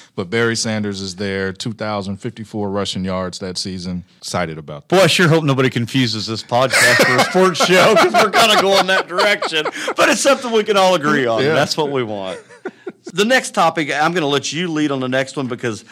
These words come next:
Speaker 2: I know this is very passionate. You've, you've put in timeless hours on this, the Aquatics Master Plan.
Speaker 1: Yeah, that's coming up Tuesday for us to talk about. And for, for those paying attention, phase two is Municipal, Harvest Pool, and Linwood Splash Playground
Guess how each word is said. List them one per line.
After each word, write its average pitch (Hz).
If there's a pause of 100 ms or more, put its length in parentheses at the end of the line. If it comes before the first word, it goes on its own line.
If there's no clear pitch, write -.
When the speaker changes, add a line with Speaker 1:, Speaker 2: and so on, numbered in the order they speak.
(160)
Speaker 2:
I 131
know 131
this 120
is 113
very 131
passionate. 123
You've, 147
you've 156
put 135
in 107 (320)
timeless 139
hours 123
on 113
this, 117 (220)
the 113
Aquatics 156
Master 131
Plan. 82 (260)
Speaker 1:
Yeah, 117
that's 104
coming 120
up 101
Tuesday 107
for 95
us 95
to -
talk 98
about. 92
And 90
for, 90
for 98
those 107
paying 117
attention, 104
phase 117
two 127
is 101
Municipal, 113
Harvest 104
Pool, 104 (340)
and 98
Linwood 104
Splash 101
Playground 85